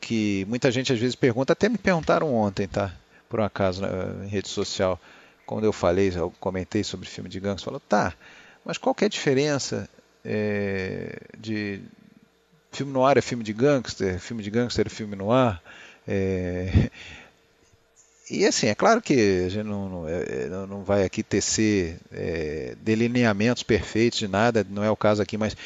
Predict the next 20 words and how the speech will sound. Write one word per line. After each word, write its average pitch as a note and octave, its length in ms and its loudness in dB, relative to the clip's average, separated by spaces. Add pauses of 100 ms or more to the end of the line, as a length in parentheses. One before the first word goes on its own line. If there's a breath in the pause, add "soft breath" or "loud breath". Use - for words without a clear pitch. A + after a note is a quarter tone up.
(260 loud breath)
eu - 100 2
acho E3 160 4
que E3+ 80 -4
uma, F#3 400 2
talvez C3+ 320 0
um F3 120 0
elemento B2+ 500 2
muito A#2+ 640 -6
marcante C3+ 540 0
no F3 120 -2
filme B2+ 240 -4
de G2+ 140 -4
gangster A#2+ 580 0 (180)
é - 280 0
justamente E3 640 0 (260 loud breath)
a C3 80 -2
figura C3+ 520 2
do, G2 400 -2 (160)
do - 100 -8
protagonista, G2 960 -2